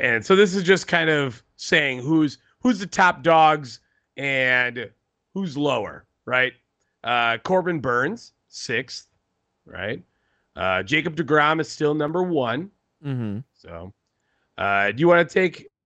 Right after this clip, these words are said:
Speaker 1: uh, this goes to, what, what is it, a hundred? Nope, make that hundred and seventy-five. Do you wanna take a stab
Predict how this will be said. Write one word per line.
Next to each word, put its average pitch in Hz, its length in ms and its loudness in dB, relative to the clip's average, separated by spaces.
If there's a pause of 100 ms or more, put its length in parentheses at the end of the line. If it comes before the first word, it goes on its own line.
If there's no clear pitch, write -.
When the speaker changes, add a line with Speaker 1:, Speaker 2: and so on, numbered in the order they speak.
(260)
Speaker 1:
uh, 147 220 2
this 175 240 0
goes 208 320 6
to, 190 380 0
what, 139 340 -2
what 107 140 -10
is 90 100 -14
it, 85 100 -12
a 82 60 -16
hundred? 165 960 4
Nope, - 240 0
make 123 220 -4
that 127 360 2 (180)
hundred 233 220 4
and 220 100 -2
seventy-five. 147 960 0 (2250)
Do 120 80 -8
you 165 80 2
wanna 175 500 6
take 165 260 -4
a 151 180 -2
stab 143 840 -2